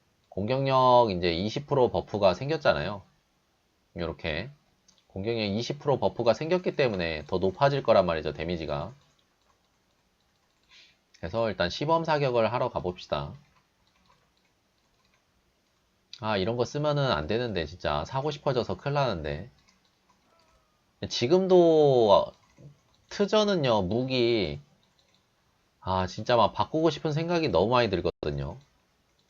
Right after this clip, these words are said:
전문 트리플 저격으로는 어설트가 한계라는 거를 이제 좀 맛봤기 때문에,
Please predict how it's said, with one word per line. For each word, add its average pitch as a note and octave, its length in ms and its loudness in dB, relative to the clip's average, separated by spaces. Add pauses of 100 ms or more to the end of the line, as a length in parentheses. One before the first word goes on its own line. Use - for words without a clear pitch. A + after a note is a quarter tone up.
(540)
전문 B2 800 -2
트리플 D#3 340 -6
저격으로는 F#2+ 800 0
어설트가 A2+ 600 0
한계라는 C#3 640 0
거를 G#2 240 2
이제 E2+ 180 -4
좀 G2+ 160 -8
맛봤기 F2+ 540 2
때문에, D#2 500 -4